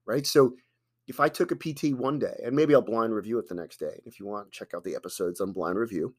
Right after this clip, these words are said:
Um, maybe before I blind review, I could do a little work on my application. I could do a little work on my personal statement. Maybe there's a day, it's not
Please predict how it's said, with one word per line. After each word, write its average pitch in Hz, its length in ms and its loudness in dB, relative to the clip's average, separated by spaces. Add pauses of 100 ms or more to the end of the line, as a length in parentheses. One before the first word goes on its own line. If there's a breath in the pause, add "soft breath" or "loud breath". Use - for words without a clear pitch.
(880)
Um, 104 400 -2 (1300)
maybe 165 220 4
before 170 360 4
I 151 40 8
blind 151 260 4
review, 170 260 4
I - 60 8
could 117 140 -6
do 127 80 2
a - 20 2
little 131 160 4
work 131 220 2
on 127 80 0
my 127 140 0
application. 131 560 -8 (380)
I 101 40 -16
could 117 80 -8
do 123 80 2
a 120 40 4
little 117 120 4
work 120 200 2
on 120 60 0
my 113 100 0
personal 117 380 -6
statement. 127 400 -6 (600 loud breath)
Maybe 214 320 8
there's 240 220 4
a 175 60 4
day, 175 360 10
it's 147 200 2
not 143 400 6